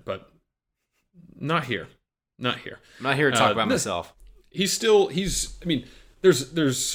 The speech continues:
Speaker 1: there's a lot of guys that really popped out of the gate. We're talking, I think, four guys on eight goals through, through eight games. Some of them probably have only played seven games. Mo Salah is one of them.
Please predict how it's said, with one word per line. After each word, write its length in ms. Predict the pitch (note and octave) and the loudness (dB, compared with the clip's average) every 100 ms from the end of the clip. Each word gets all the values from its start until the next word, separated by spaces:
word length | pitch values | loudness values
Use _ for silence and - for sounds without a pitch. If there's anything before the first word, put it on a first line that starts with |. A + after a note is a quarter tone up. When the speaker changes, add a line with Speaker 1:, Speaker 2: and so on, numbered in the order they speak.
| - | 2
Speaker 1:
there's 160 | F#3 | 2
a 40 | C3+ | 4
lot 220 | C3+ C#3 | 2 2
of 60 | A2 | 4
guys 200 | G#2 G#2 | 2 0
that 80 | A2 | -2
really 180 | A2+ F#2+ | -4 -4
popped 320 | - G#2 G#2+ | -6 -4 0
out 120 | G#2 | -2
of 40 | F#2+ | -2
the 60 | |
gate. 120 | G#2+ G2+ | -6 -4
We're 40 | |
talking, 440 | A#2 G2 G2+ F#2 - | -2 -2 -4 -10 -12
I 60 | |
think, 160 | G#2 G#2+ | -8 -8
four 260 | - A2+ G#2+ | -4 -4 0
guys 280 | G#2+ G#2+ | 2 2
on 120 | G#2+ G2+ | 0 -4
eight 140 | G2 | -2
goals 420 | G#2+ G#2 G#2 - - _ | 0 0 0 -6 -12 _
through, 480 | - G#2+ G2+ G2+ G2+ - | -10 -6 -4 -4 -8 -10
through 160 | G#2+ G2+ | -10 -6
eight 180 | G#2+ A2 | -6 -4
games. 460 | G2+ A2 A#2+ - - | -6 -6 -10 -16 -10
Some 180 | G#2+ G2+ | -8 -8
of 60 | |
them 80 | G2 | -8
probably 240 | G2+ G2 | -8 -6
have 80 | G2+ | -6
only 160 | G2+ F#2+ | -8 -8
played 200 | G2 F#2+ | -10 -8
seven 260 | G2+ G2+ | -8 -6
games. 320 | G#2 G#2 G#2 - - - | -4 -4 -4 -10 -20 -10
Mo 160 | A#2 A2 | -6 -4
Salah 260 | A2 G#2 | -2 -4
is 80 | F#2+ | -4
one 160 | G2 G2+ | -6 -8
of 80 | F#2+ | -6
them. 200 | G2 | -10